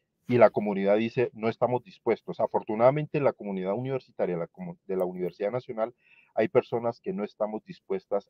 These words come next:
a permitir que con la universidad se haga lo que se les dé la gana,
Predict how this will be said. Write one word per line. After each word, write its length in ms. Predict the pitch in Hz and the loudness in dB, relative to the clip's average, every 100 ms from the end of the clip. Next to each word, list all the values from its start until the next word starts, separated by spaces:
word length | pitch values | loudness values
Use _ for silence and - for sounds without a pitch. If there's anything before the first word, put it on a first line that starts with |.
| - | 0
a 140 | 107 | 2
permitir 600 | - 101 101 95 104 98 - | 2 -2 -8 -12 -10 -10 -10
que 120 | 101 | -10
con 260 | - 92 | -4 -2
la 80 | 95 | 0
universidad 720 | 110 113 107 - 110 92 95 - _ _ _ | 0 -2 -4 -6 -4 0 0 -2 _ _ _
se 200 | - 101 | -2 2
haga 360 | 95 92 107 - | 4 6 4 2
lo 140 | 104 | -2
que 120 | - 87 | -8 -10
se 140 | 85 | -12
les 180 | 80 78 | -14 -4
dé 180 | 98 104 | -4 -4
la 280 | 107 107 107 | -6 0 2
gana, 340 | 101 92 107 | 2 0 -6